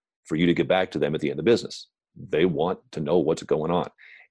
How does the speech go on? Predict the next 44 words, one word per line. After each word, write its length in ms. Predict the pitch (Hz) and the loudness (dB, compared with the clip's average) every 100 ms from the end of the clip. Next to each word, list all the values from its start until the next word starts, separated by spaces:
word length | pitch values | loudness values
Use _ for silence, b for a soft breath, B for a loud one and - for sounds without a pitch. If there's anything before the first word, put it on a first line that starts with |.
| _ | _
And 140 | 80 76 | -10 -8
if 100 | - | -2
you 140 | 82 | 0
want 220 | 76 92 | 2 2
to 180 | 95 - | 2 0
keep 240 | - 175 - | 0 0 0
your 140 | 170 | -2
tenant 340 | - 71 67 | -2 -6 -6
in 100 | - | -10
place, 520 | - 69 67 73 - - _ _ | -6 -4 -4 -8 -10 -14 _ _
you 100 | 82 | 0
need 120 | 90 | 2
to 40 | 82 | 2
make 160 | 82 | 0
sure 180 | - 92 | 0 2
that 140 | 80 82 | 2 0
you're 120 | 78 | -2
being 300 | 71 78 67 | 0 -2 -2
very, 220 | 76 82 | 2 2
very 220 | 80 82 | 4 2
responsive. 720 | 78 - - - - - - - _ _ _ _ _ | 2 -4 -8 -10 -10 -10 -10 -12 _ _ _ _ _
So, 220 | - 73 - | -4 -4 -2
so 140 | - | -6
studies 440 | - - 104 113 110 | -6 0 4 4 4
show 340 | 85 71 76 - | 4 4 4 2
every 220 | 95 107 | 4 2
single 260 | 101 98 | 2 2
year, 160 | 78 71 | 4 2
there's 160 | 76 107 | 2 2
all 120 | 98 | 2
these 180 | 82 - | 0 -2
surveys 400 | 76 73 73 - | -4 -2 -4 -2
done 340 | 73 71 71 B B _ | -2 -2 -10 B B _
on 280 | - 76 71 - | -6 -6 -8 0
what 200 | 85 - | 2 4
makes 280 | 98 87 - | 4 0 0
good 240 | 82 78 | -2 -2
tenants 300 | - 73 - | -2 -6 -4
move. 240 | 76 71 - - _ _ | -4 -4 -4 -12 _ _
Why 140 | 82 95 | 2 2
do 60 | |
good 200 | 85 87 | 4 0
tenants 300 | - 76 71 | 0 -6 -4
leave? 200 | 65 - | -6 -6